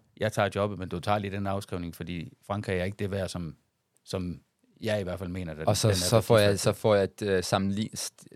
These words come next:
Speaker 2: de sammenligningstal, som jeg bliver vurderet på, dem får jeg li-, altså, fra mit starttidspunkt, det bliver lige sat ned.
Speaker 1: Ja,
Speaker 2: Så det kan
Speaker 1: præcis.
Speaker 2: kun gå godt.
Speaker 1: Præcis.
Speaker 2: Okay,
Speaker 1: Præcis.
Speaker 2: fedt.
Speaker 1: Nå.
Speaker 2: Lad os snakke om
Speaker 1: Øh,
Speaker 2: det nye år.
Speaker 1: Ja, der, altså igen, nu er, nu har vi allerede været meget inde på det. Jeg synes jo, det, det, det absolut mest spændende næste år,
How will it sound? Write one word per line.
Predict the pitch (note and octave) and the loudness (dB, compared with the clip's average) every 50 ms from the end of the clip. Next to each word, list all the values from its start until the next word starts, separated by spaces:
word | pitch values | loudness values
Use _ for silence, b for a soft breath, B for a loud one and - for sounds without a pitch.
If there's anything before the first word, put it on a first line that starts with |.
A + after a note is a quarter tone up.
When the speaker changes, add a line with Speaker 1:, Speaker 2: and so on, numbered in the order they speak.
| _ - | _ -2
Speaker 2:
de | A#2+ A#2 | -2 0
sammenligningstal, | A2 - - - G#2+ A#2+ C3 B2 G#2 F#2 G2 F#2 - - A2 F#2+ F#2+ F2+ | 0 0 4 4 4 4 2 -2 -2 -4 -6 -6 -4 0 0 0 0 -2
som | - - - G2 | -6 -4 -2 2
jeg | G2 G2 F2+ | 2 2 2
bliver | G2 G#2 | 2 0
vurderet | F2 F2+ E2+ - G#2+ G2 G2+ | -2 0 0 0 2 2 2
på, | F#2 - F#2+ E2+ | 2 2 0 2
dem | - G#2 G#2 | 2 0 0
får | - - G#2+ | 2 2 2
jeg | F#2+ F#2 F#2+ | 4 4 2
li-, | F#2+ F2+ - | 0 -4 -8
altså, | F#2 F#2 - - G2+ F#2 F2+ F2 - _ _ | -8 -6 0 2 2 2 2 0 -4 _ _
fra | - - G#2 | -2 0 2
mit | G2+ A2 G#2+ | 2 2 2
starttidspunkt, | - - A#2 F#2+ - - - A2 G2 - G#2+ G2 F#2+ | 4 4 4 4 4 2 -2 -4 0 0 0 0 0
det | F#2+ - | -2 0
bliver | G2+ F#2+ | 0 0
lige | F2+ F2+ | 0 -2
sat | E2+ - F#2 D#2+ | -2 0 0 0
ned. | E2+ E2+ D2+ - | 0 -2 -2 -2
Speaker 1:
Ja, | D#2+ - - _ _ - | -6 -8 -8 _ _ -4
Speaker 2:
Så | - | -2
det | F#2 G2+ F#2+ | 0 0 0
kan | A2+ | 0
Speaker 1:
præcis. | F2+ | 0
Speaker 2:
kun | D#2 A#2 G#2+ | 0 0 0
gå | - F2 | 0 0
godt. | - D#2+ D2 C#2+ - | 0 0 -2 -2 -2
Speaker 1:
Præcis. | - F#2+ G#2 | 0 4 4
Speaker 2:
Okay, | B2 A#2+ A2+ F2+ | 6 6 4 0
Speaker 1:
Præcis. | - - - - - - - - | -2 -4 -16 -20 -18 -6 2 4
Speaker 2:
fedt. | C3 A#2+ - - B B B B | 4 4 2 -2 B B B B
Speaker 1:
Nå. | - A2 A2+ A2 G#2+ B B B B B B | 4 4 6 4 4 B B B B B B
Speaker 2:
Lad | - A#2 C3 C#3 | 8 10 10 12
os | C3 | 10
snakke | - D3 D3 E3 - | 10 6 6 6 6
om | |
Speaker 1:
Øh, | E3+ | 4
Speaker 2:
det | D3 D3 | 4 4
nye | C3+ C#3 D3+ C#3+ | 6 8 8 8
år. | A2+ F#2+ - - b b b b b b b b | 8 8 4 -2 b b b b b b b b
Speaker 1:
Ja, | A2+ G2 F2+ F2 A2+ | 2 2 2 2 4
der, | - C3 C3 - | 2 2 4 6
altså | - B2+ A2+ C3+ | 4 4 4 4
igen, | C3+ C3 A#2+ A2+ B2+ B2+ | 4 4 4 4 4 4
nu | C3 C3 | 4 4
er, | B2+ B2+ B2 A#2+ A#2+ - | 4 4 4 2 0 0
nu | A#2 | 2
har | A2 A#2 B2 | 4 4 6
vi | A#2+ | 6
allerede | A2+ A#2 A#2+ A#2+ A2 | 6 6 6 6 4
været | G#2+ | 4
meget | G#2 A2 A2 A2 | 6 6 6 4
inde | A2 G#2+ G2+ | 4 2 0
på | A2 G#2 | 0 0
det. | G#2 | 4
Jeg | A2 A2+ A2+ | 4 4 4
synes | - B2 A#2 A2 | 4 2 0 0
jo, | - G#2 | -2 -4
det, | F#2 - A#2 A#2 A#2 | -4 -4 -6 -6 -6
det, | - A2+ A#2 | -6 -8 -6
det | A#2 B2 | -2 0
absolut | G#2+ B2 C3+ G#2 - A#2+ A2+ G2+ | 0 0 0 0 -2 -4 -4 -2
mest | G#2+ A2+ A#2 A2 - | -2 -2 -2 -2 -4
spændende | - - G#2+ G2+ G#2+ G#2+ G#2+ | -4 -4 -2 -2 -2 -4 -4
næste | F#2+ G2 G#2 G2+ - G2+ | -4 -4 -4 -4 -2 -2
år, | G2 F#2+ E2+ - | -2 -2 -4 -6